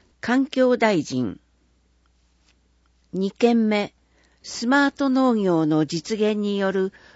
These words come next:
競争力強化の加速を求める意見書。政府はスマート農業の実現による競争力強化の加速に向け、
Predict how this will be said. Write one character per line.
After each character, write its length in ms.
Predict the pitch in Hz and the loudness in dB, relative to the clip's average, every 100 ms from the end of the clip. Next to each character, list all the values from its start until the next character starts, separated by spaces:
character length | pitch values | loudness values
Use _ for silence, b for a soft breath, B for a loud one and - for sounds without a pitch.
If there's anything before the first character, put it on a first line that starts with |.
| B | B
競 220 | - 277 | -2 0
争 340 | 269 - 269 233 | 0 2 2 2
力 320 | 185 - 190 | 0 -4 -8
強 300 | - 285 247 | -4 -2 -2
化 140 | 185 | 0
の 140 | 160 156 | 0 -2
加 160 | - | -4
速 420 | 165 254 - 254 240 | -4 -6 -2 -2 0
を 60 | |
求 280 | 233 240 240 | 0 -2 -2
め 160 | 226 190 | 0 -2
る 100 | 139 | -4
意 100 | 135 | -4
見 300 | - 151 151 | 0 0 0
書。 320 | - 127 120 _ _ _ _ _ _ _ _ _ _ | -2 -4 -6 _ _ _ _ _ _ _ _ _ _
政 360 | - 277 254 | -8 0 0
府 160 | 220 180 | 0 0
は 260 | 165 160 - b b | 0 0 -4 b b
ス 200 | - - | -14 -4
マ 200 | 233 277 | 0 0
ー 20 | |
ト 180 | 277 277 | 0 0
農 240 | 262 262 233 | 2 2 2
業 300 | 185 170 156 | 2 2 2
の 160 | 156 | 0
実 320 | 156 165 233 | -2 -4 -4
現 160 | 220 214 202 | -2 -2 -2
に 140 | 202 | -4
よ 140 | 202 | -4
る 220 | 190 190 196 B B - | -2 -4 -6 B B -8
競 200 | 277 277 | -2 -2
争 320 | 269 277 254 | 0 0 0
力 340 | 214 196 190 | 0 -2 -4
強 260 | 196 269 233 | -2 0 0
化 160 | - 170 | 0 0
の 180 | 160 | 0
加 160 | - 190 | -2 -6
速 300 | - 226 240 | -4 -4 -2
に 120 | 214 | -2
向 140 | 196 196 | -4 -4
け、 280 | 208 190 | -4 -4